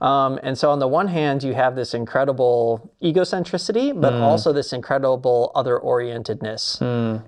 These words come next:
Speaker 1: you know, to him. And in any other person, uh, you get one or the other of those things.
Speaker 2: Yeah.
Speaker 1: Um, I think, I, I think it was a sermon I heard by Tim Keller, and I don't know if he was quoting somebody else or not,
Speaker 2: Mm.
Speaker 1: but he talked about how there's just this strange co-,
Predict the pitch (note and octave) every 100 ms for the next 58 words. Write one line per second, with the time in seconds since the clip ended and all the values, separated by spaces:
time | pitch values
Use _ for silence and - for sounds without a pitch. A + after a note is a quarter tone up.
0 | - B2+ A#2+ A#2 - D3 D#3 B2+ A#2 A#2
1 | - A#2+ A#2 A2 - C#3 C#3 - F3 F#3
2 | D#3 D3 - B2+ B2 A#2+ A2 G#2+ - _
3 | _ _ _ _ - A#2 A#2 A#2 C#3 B2+
4 | B2 C#3+ B2 A#2+ B2 B2+ A#2 A#2 A2+ C3+
5 | C#3+ C#3 D3 - D#3+ F3 - B2 A#2 G#2+
6 | G2 - - - - A#2+ A#2+ A#2 A#2 A#2
7 | A#2 A2+ - C3+ B2+ C#3 D#3+ C#3 C3+ -
8 | C3+ D#3+ C3+ A#2 A#2 - C3+ C#3 B2 A2
9 | B2 A#2 - - A#2 A2 - - A#2+ -
10 | B2 B2 A#2 C3+ C3+ A#2 A#2+ G#2 - B2
11 | A2+ A#2+ A2 A2+ A2+ - G#2+ A2 A2+ B2
12 | A2+ - - - - A2+ - C#3 C#3 D3+
13 | D3+ B2+ A#2+ A#2+ A#2 A#2 A2+ C3+ B2 -
14 | A#2 - - - C3+ B2+ C3 C#3 C#3+ C#3
15 | - - - C3+